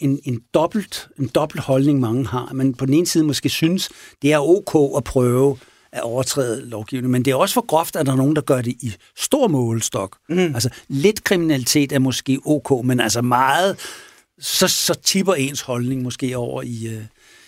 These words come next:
Speaker 1: i, i, i sådan modstand mod, mod, mod lovovertrædelser i stor målestok.
Speaker 2: Vi har været en lille smule inde omkring det, fordi det bliver jo afviklet også på et tidspunkt, hele den her kriselovgivning, og, og,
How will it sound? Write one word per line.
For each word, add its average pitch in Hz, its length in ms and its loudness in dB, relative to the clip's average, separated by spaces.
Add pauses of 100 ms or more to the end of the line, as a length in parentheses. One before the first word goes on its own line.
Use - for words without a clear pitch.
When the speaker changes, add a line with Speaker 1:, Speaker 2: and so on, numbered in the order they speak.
(140)
Speaker 1:
i, 117 440 -4
i, 117 240 -10
i 131 180 -6
sådan 117 240 0
modstand 123 420 0
mod, 110 360 -4
mod, 113 380 -10 (120)
mod 123 140 -10
lovovertrædelser 117 680 -10
i 127 140 -12
stor 127 260 -8
målestok. 117 500 -6 (1300)
Speaker 2:
Vi 185 160 0
har 196 80 2
været 190 200 4
en 196 100 -2
lille 233 140 2
smule 208 300 0
inde 196 140 0
omkring 220 340 -2
det, 202 120 -2
fordi 180 240 -2
det 180 220 -2
bliver 180 140 2
jo 175 100 0
afviklet 180 600 0
også 143 140 -4
på 160 100 -4
et 135 60 -4
tidspunkt, 135 560 -4
hele 151 240 -4
den 143 160 0
her 151 200 -4
kriselovgivning, 131 1080 -2
og, 131 300 0
og, 127 240 0